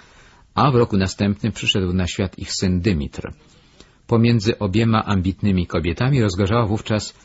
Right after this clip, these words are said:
namiętnie prowadzona wojna, skrzętnie ukrywana przed otoczeniem,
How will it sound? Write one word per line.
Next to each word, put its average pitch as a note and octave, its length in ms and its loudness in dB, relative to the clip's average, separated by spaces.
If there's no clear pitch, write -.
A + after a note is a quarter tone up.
namiętnie G2 460 2
prowadzona F#2+ 480 0
wojna, D#2+ 420 0
skrzętnie - 600 -2
ukrywana G2 500 0
przed F2+ 220 -4
otoczeniem, F2+ 580 -2